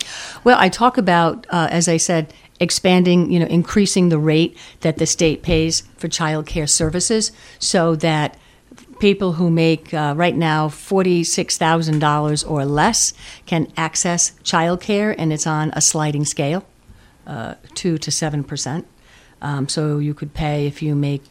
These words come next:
fifty thousand a year, you would pay maybe three hundred ninety-one dollars, um, a month in order for child care. And so that is something that is really important, not only, you know, for the Hispanic community,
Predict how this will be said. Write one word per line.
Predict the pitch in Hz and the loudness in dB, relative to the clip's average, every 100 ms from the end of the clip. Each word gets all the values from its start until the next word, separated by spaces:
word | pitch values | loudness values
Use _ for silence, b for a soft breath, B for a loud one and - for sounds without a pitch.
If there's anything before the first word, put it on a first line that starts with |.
| _ _ _ | _ _ _
fifty | - 180 175 | -6 -4 -4
thousand | 160 147 147 151 | -2 -2 -2 0
a | |
year, | 139 143 147 | 0 0 0
you | 143 143 147 | -2 -2 -4
would | 147 | -6
pay | - 147 143 | -6 -4 -2
maybe | 135 135 147 143 | -4 -4 -4 -6
three | - 170 | -4 -2
hundred | 156 143 | -2 -4
ninety-one | 135 147 151 143 139 | -4 -2 -2 -2 -2
dollars, | 139 139 151 135 - B B B B - | -2 -4 -6 -6 -10 B B B B -10
um, | 147 123 113 - b b - | -6 -4 -6 -8 b b -2
a | |
month | 151 156 - - _ | 0 0 -2 -10 _
in | - 156 | -6 -2
order | 147 147 | -2 -4
for | - 151 143 - | -4 -6 -6 -8
child | - 156 139 135 | -6 -4 -6 -8
care. | - - - b b b b - | -10 -12 -12 b b b b -8
And | 147 226 - | -4 -4 -6
so | - 185 | -4 -4
that | 165 180 196 - | 0 2 2 0
is | 170 | -2
something | - 160 156 147 | 0 0 0 -2
that | 139 - | -2 -4
is | 156 147 | -6 -4
really | 151 143 | -4 -4
important, | 139 143 156 123 139 | -4 -6 -6 -4 -2
not | 160 180 | 0 0
only, | 151 143 143 | 0 -2 -2
you | 135 | -2
know, | 139 | -4
for | 127 | -6
the | 135 | -8
Hispanic | 143 - 165 156 | -6 -2 -2 -2
community, | - 156 139 135 139 139 | -4 -4 -2 -2 -4 -6